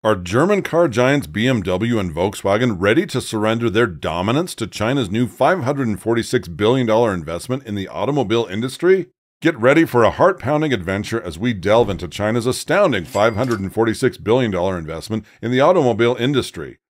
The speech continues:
Brace yourself, because what lies ahead will leave B M W and Volkswagen shaken to their core. This isn't your run-of-the-mill report. It's an electrifying expose that reveals the hidden truths behind China's ascent to power,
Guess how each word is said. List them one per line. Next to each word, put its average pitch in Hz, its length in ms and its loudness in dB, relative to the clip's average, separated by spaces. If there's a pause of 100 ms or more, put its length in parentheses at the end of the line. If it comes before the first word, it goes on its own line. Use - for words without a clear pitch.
(220)
Brace 139 320 2
yourself, 104 600 0
because 113 320 2
what 127 240 2
lies 113 320 2
ahead 85 260 -4
will 113 140 0
leave 120 260 2
B 127 160 -2
M 170 160 2
W 123 360 2
and 117 240 0
Volkswagen 113 600 0
shaken 123 440 0
to 82 100 -12
their 107 200 0
core. 87 480 -6 (520)
This 151 180 0
isn't 175 240 4
your 147 240 4
run-of-the-mill 113 600 0
report. 92 500 -2 (280)
It's 127 160 0
an 139 60 0
electrifying 117 760 2
expose 98 480 -2
that 104 320 0
reveals 104 400 -2
the 82 100 -6
hidden 110 320 0
truths 113 360 -2
behind 95 340 -4
China's 120 380 0
ascent 101 340 -6
to 78 80 -12
power, 90 500 -4